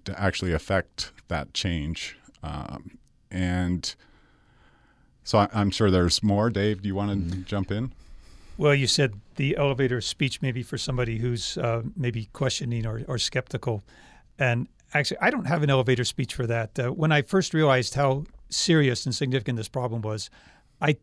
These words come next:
Speaker 3: told everybody in my family multiple times in, in long-winded diatribes, and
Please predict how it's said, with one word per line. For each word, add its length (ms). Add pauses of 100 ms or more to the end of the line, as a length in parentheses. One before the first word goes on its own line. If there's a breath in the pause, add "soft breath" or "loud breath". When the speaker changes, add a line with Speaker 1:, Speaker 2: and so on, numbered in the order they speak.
(120)
Speaker 3:
told 340
everybody 380
in 60
my 140
family 540
multiple 420
times 500
in, 420
in 160
long-winded 540
diatribes, 640 (440 loud breath)
and 300